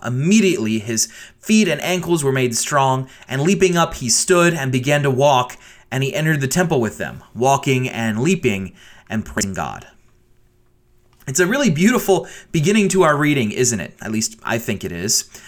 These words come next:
There is a healing, i-, i-, as if to confirm that Jesus actually did indeed rise from the dead. Peter and John reflect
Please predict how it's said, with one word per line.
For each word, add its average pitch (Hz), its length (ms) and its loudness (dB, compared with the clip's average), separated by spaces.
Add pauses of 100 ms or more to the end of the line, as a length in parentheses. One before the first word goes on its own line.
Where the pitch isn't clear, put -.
(200)
There 147 300 -2
is 160 200 -2
a 160 60 0
healing, 147 540 0
i-, 117 60 -2
i-, 113 420 -6
as 165 160 2
if 220 100 0
to 208 80 -2
confirm 196 500 2
that 151 140 0
Jesus 180 380 2
actually 170 500 0
did 165 420 0 (280)
indeed 147 500 2
rise 139 480 2
from 143 140 -6
the 117 80 -2
dead. 123 500 2 (240)
Peter 190 340 4
and 151 200 0
John 156 340 2
reflect 151 760 0